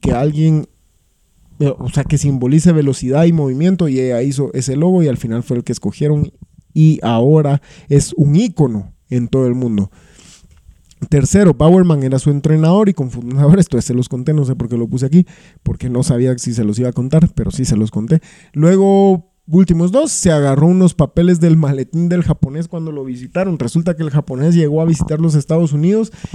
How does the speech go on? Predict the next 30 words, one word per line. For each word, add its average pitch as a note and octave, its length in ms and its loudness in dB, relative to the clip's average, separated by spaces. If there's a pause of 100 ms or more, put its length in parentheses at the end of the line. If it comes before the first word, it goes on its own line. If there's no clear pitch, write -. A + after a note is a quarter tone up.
(160)
y D3+ 200 0
él E3+ 140 4
se F#3 140 4
sospechaba E3+ 720 2
que D#3+ 120 0
él D3+ 60 2
estaba, D#3+ 500 2
que - 160 -6
el B2+ 60 -4
japonés C3+ 720 0
estaba D3+ 400 0
buscando D3+ 480 2
otras D#3 220 2
empresas E3 640 2 (300)
para C#3 260 -2
que C#3 120 -2
distribuyeran C3 720 0
los B2 240 -2
tenis E3 400 4
de G#2 300 0
japoneses D3+ 640 2
en A#2+ 100 -2
Estados D3+ 360 0
Unidos. F#3+ 340 2
Entonces, D#3 260 0
como E3+ 180 0
tenía C#3+ 180 0
esta E3+ 160 0
gran E3 200 2
sospecha, F3 500 0